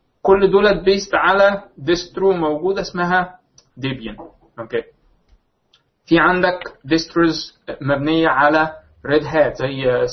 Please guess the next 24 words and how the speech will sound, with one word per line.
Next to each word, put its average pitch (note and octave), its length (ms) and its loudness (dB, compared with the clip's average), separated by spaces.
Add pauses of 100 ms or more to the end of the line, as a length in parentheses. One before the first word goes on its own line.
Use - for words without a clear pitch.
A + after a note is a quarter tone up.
سينتوس E3+ 540 -2
وريد C#3+ 240 -2
هات، D#3+ 380 -2 (240)
دولت D3 240 0
مبنيين C3+ 340 -2
على، C3+ 380 2 (420)
آه، A#2 220 2
ريد C#3 200 -2
هات. A#2 260 -4
في - 120 0
حاجات E3 340 -2
مبنية D#3 640 0 (300)
على D3 420 2
أرش D#3 300 2
لينكس. - 560 -6 (100)
أوكي، B2 260 -14 (500)
في - 80 -2
النهاية C#4+ 640 0 (100)
كلهم G#3 360 2
لينكس. - 680 -6 (340)
أوكي، B2+ 240 -14 (280)
كلهم F#3 380 0
فيهم G3 260 -6
تيرمينال، A3+ 600 -2